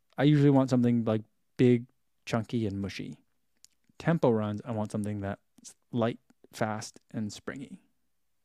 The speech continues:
So, like, it's kind of opposites. That's the hard thing about that. Um, all right. Mm.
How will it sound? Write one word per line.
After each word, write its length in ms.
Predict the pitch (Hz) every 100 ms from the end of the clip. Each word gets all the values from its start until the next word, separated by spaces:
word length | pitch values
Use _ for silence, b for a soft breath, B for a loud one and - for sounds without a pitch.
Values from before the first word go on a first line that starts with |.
| _
So, 220 | - - 104
like, 120 | 101
it's 240 | 98 - _ -
kind 160 | -
of 80 | 101
opposites. 640 | - - - - - - _ _
That's 160 | - 120
the 80 | 104
hard 200 | 101 98
thing 120 | 117
about 200 | - -
that. 160 | - - _ b b b b b b b b b b _ -
Um, 320 | 135 127 127 127
all 80 | 139
right. 360 | 135 123 - - _ _ _ _ _ _ _ _ _ _ _ _ _ 170
Mm. 720 | 175 175 175 175 175 175